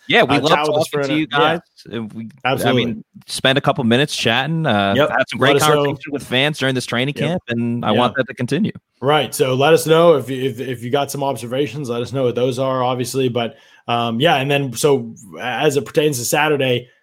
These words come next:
Speaker 2: spread the word, tell your friends and family. The po-, Pewter Report post-game podcasts are back.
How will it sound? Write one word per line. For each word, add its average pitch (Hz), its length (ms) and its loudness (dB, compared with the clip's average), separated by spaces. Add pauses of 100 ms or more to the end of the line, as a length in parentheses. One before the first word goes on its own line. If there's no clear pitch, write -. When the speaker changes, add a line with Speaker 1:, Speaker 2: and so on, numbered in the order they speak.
Speaker 2:
spread 147 340 -2
the 156 80 6
word, 143 320 4
tell 143 160 2
your 139 80 4
friends 135 240 -4
and 107 80 -16
family. 123 360 -4
The 110 100 -8
po-, 143 180 -2
Pewter 156 260 2
Report 135 240 2
post-game 127 440 -4
podcasts 117 500 -6
are 110 60 -8
back. 107 380 -6